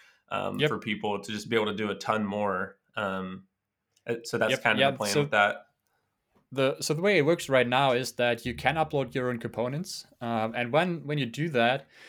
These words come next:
Speaker 2: basically just pasting in your components and what they're called and blah, blah, blah, like, fill out all the stuff, <laughs> maybe submit a nice screenshot of what it looks like in the end, uh, and then you can literally decide in that moment if it should be a community component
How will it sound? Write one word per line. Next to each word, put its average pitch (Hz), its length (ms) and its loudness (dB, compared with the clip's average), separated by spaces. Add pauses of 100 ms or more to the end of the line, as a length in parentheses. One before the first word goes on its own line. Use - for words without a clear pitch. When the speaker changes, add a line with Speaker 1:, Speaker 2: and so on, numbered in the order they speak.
(140)
Speaker 2:
basically 156 220 2
just - 160 0
pasting 127 260 0
in 123 80 -2
your 117 100 0
components 123 640 -4
and 110 100 -4
what 113 120 -4
they're 104 180 -2
called 120 360 -2
and 101 120 -8
blah, 110 140 -2
blah, 113 120 0
blah, 117 100 -4
like, 113 100 -4
fill 160 160 0
out 127 80 2
all 120 120 0
the 117 60 -6
stuff, 127 400 -2
<laughs> - 0 -
maybe 123 320 0
submit 123 320 -6
a 123 40 -4
nice 110 300 -2
screenshot 123 380 -8
of 110 120 -8
what 110 120 -2
it 110 60 -6
looks 135 240 -8
like 123 120 -6
in 127 100 -12
the 127 100 -8
end, 127 180 -8 (520)
uh, 113 180 2
and 113 100 0
then 165 80 4
you 196 80 0
can 127 260 0
literally 143 360 -2
decide 117 560 0
in 127 180 -8
that 117 180 2
moment 117 360 -2
if 120 100 -6
it 127 80 -6
should - 240 -6
be 117 220 -2
a 113 80 -2
community 143 340 -2
component 131 560 -4